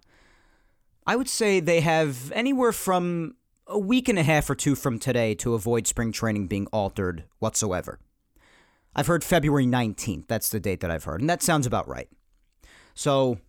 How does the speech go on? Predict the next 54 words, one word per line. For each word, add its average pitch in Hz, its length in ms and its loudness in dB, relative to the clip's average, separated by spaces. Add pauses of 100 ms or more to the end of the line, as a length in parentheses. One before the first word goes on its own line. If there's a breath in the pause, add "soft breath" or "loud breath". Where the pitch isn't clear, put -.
(120)
if - 420 -4
a 107 100 -6
deal 139 320 0
isn't 139 200 2
reached 151 280 0
in 151 80 2
the 139 60 2
C 160 160 2
B 135 200 2
A, 156 160 4
if 113 140 -2
agreement 131 480 0
isn't 135 260 0
reached 147 280 0
by 143 180 2
then, 131 320 2
by 110 220 0
February 127 520 0
nineteenth, 127 500 0
give 117 160 -2
or 107 80 -2
take, 104 320 -6
then, 101 380 -6 (180)
well, 92 120 -6
that's 104 220 -4
when 113 100 -4
spring 120 260 -2
training 139 320 0
could 113 100 -4
be 98 120 -4
affected. 87 480 -6 (1200 soft breath)
And 143 140 -2
then 175 140 2
for 180 120 -4
the 156 100 0
regular 147 380 2
season, 131 800 2
again, 120 280 -2
the 113 60 -6
first 139 280 -2
game 123 180 0
is 117 80 -4
set 127 200 -2
for - 80 -4
March 123 320 -2
thirty-first. 123 720 0
I 113 40 -2
think 104 180 -8
I've 95 120 -6
mentioned 95 320 -8
that 95 160 -4
in 85 240 -10
prior 92 340 -2
episodes. 87 520 -6